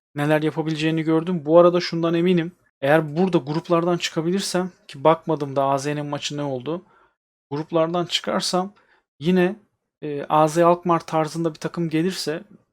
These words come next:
ya bizim seviyelerimizde bir takım gelirse ben ederim diye düşünüyorum. Hadi, hadi şu maç günü gelsin de bitirelim şu işi. Gerçekten güçlü. Ama elimdekilerden bir artısı yok ama en azından aklımda olsun. Şu maliyetlerde kadroya katabilirsem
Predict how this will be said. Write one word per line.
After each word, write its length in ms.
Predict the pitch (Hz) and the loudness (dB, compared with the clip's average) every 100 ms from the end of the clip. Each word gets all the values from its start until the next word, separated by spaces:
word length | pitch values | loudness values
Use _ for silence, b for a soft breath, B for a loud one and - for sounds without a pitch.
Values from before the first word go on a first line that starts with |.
| - | -10
ya 320 | 135 139 127 | -2 -2 -2
bizim 200 | 131 143 | -6 -10
seviyelerimizde 640 | - 139 139 135 139 139 143 | -6 -6 -4 -6 -6 -8 -12
bir 80 | |
takım 260 | - 147 156 | -10 -10 -6
gelirse 360 | 165 151 165 156 | -6 -6 -6 -4
ben 140 | 160 | -4
ederim 400 | - 143 151 143 | -4 -4 -4 -4
diye 160 | 131 127 | -6 -8
düşünüyorum. 460 | 120 135 123 123 - _ | -8 -12 -12 -12 -16 _
Hadi, 280 | 127 120 113 | -18 -16 -16
hadi 200 | - 135 | -14 -12
şu 160 | - 139 | -10 -10
maç 220 | 135 - | -10 -10
günü 180 | - 135 | -10 -6
gelsin 340 | 139 127 - | -4 -4 -6
de 100 | 143 | -8
bitirelim 420 | 123 - 143 135 120 | -10 -6 -6 -6 -8
şu 160 | - | -8
işi. 280 | 117 - 123 _ _ _ _ - | -6 -6 -8 _ _ _ _ -6
Gerçekten 540 | 135 - 120 - 151 | -6 -4 -8 -8 -4
güçlü. 280 | 139 - - | -4 -6 -4
Ama 160 | 170 202 | 0 2
elimdekilerden 760 | 190 190 196 202 185 196 196 | 2 0 0 4 4 4 2
bir 60 | 190 | 4
artısı 400 | 180 180 - 247 | 2 2 -6 -4
yok 160 | 247 | 0
ama 160 | 202 208 | 0 0
en 120 | 226 | 2
azından 380 | 220 156 151 196 | 2 0 0 2
aklımda 420 | 185 180 196 190 | 0 0 -2 2
olsun. 420 | 190 180 - 226 - B B B B - | 2 0 0 -2 -2 B B B B -12
Şu 200 | - 190 | -2 2
maliyetlerde 760 | 185 180 180 175 185 180 180 175 | 6 6 4 2 4 4 4 4
kadroya 360 | 175 170 180 | 4 4 0
katabilirsem 760 | 175 180 175 214 240 - 240 | -2 -6 -4 -4 -4 -2 -2